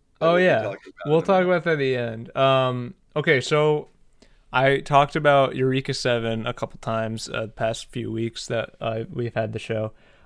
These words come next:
Speaker 1: Um, apparently, like, the, okay, okay.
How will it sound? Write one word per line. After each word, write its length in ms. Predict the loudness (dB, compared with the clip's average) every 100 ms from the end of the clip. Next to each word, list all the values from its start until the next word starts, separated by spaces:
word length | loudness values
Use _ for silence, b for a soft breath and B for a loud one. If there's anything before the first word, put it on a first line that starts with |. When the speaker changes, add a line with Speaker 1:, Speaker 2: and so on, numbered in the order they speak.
| 2
Speaker 1:
Um, 420 | 4 4 2 -6 _ _ _ -12
apparently, 760 | -2 2 2 2 2 2 -2 _ _ _ _ 0
like, 400 | 4 6 4 -6 -12
the, 360 | -2 0 0 0
okay, 320 | -2 -2 -4 -6
okay. 260 | -12 -14